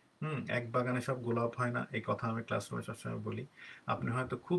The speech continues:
বেশি success পাবেন না, পাবেন কি পাবেন না সেটা আল্লাহর উপর, কিন্তু please, আহ, হ্যাঁ জানি যে সবারই frustration আছে, সবারই ইয়ে আছে, কিন্তু এর মধ্যেও জিনিসগুলোকে ধরে রাখতে হবে, কেমন? আহ, I think I should, um,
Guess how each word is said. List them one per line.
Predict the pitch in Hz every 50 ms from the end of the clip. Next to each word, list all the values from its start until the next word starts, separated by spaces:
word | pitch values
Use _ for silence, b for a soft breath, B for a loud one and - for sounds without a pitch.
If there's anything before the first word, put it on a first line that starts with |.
| 151 147
বেশি | 147 147 143
success | - - 139 - - 139 131 -
পাবেন | - 131 123 123 123 123 123
না, | 123 127
পাবেন | 123 - 139 127 117 120 120
কি | 110 127
পাবেন | 127 - 120 - 101 110
না | 117 117 107
সেটা | - 117 113 110
আল্লাহর | 104 104 104 101 98
উপর, | 98 - - - - - - _ _ _ _
কিন্তু | - 117 107 107
please, | - - 110 104 - - - - - b b b b b b b _
আহ, | - 113 107 104 107 104 104 104 107 104 107 - - - - 123
হ্যাঁ | 143 143 135 135
জানি | 135 143 156 147 131 123 - - 127 120
যে | 120 113 113 -
সবারই | 117 113 117 117 120 117
frustration | - 113 107 - - - 104 - 113 113 113 110
আছে, | 104 - 110 98 -
সবারই | - 107 110 117 - 113 110 - B B B B B - - -
ইয়ে | 113 113 110 107
আছে, | 104 - - 131 -
কিন্তু | 127 120 95 - 139
এর | 143
মধ্যেও | 160 147 139 131 - - 147 147 131 - - - - - - - - - 123
জিনিসগুলোকে | 117 113 113 107 113 110 110 110 120 104 104
ধরে | 107 107 104 98
রাখতে | 92 - - - 101
হবে, | 98 95 101 95 -
কেমন? | 123 156 190 175 - B B B B B B B B B B B B B B B B B B B _ _ _ _ - - - 139 135
আহ, | 139 135 135 120 B B B B B B B B B B - - 156 147 139 139 139
I | 135 131 -
think | 151 143 139 131 127 120 120
I | 117 -
should, | - 123 120 117 - - - - - 113 113
um, | 117 113 113 110 110